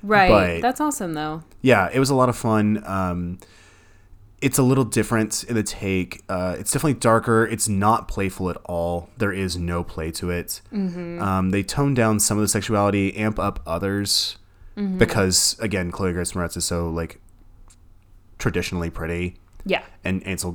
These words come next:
Speaker 2: Elgort is so traditionally pretty that they
Speaker 1: Yeah.
Speaker 2: kind of played with that a little bit more.
Speaker 1: Yeah.
Speaker 2: And K-, Tommy comes off a little less shiny in
Speaker 1: Mm-hmm.
Speaker 2: the, in that version. So anyway, it's a, that's just a little, like, plug for it. I think it's worth watching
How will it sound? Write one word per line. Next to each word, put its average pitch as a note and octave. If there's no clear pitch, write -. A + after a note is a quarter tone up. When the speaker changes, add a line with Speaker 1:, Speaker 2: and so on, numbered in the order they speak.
Speaker 2:
Elgort E2+
is D#2+
so E2+
traditionally E2+
pretty F2
that G2+
they F#2+
Speaker 1:
Yeah. F#2
Speaker 2:
kind G2
of -
played E2+
with F2+
that G#2
a -
little A2+
bit B2+
more. C3+
Speaker 1:
Yeah. F3+
Speaker 2:
And G2+
K-, -
Tommy A2
comes G2
off F#2
a F#2+
little F2+
less -
shiny G#2+
in G#3+
Speaker 1:
Mm-hmm. C3
Speaker 2:
the, C3
in C3+
that C3+
version. C#3
So -
anyway, B2+
it's D3
a, C#3
that's C3
just B2+
a -
little, F#2
like, E2+
plug F2+
for F2+
it. -
I G#2
think G#2
it's F#2
worth F#2
watching F2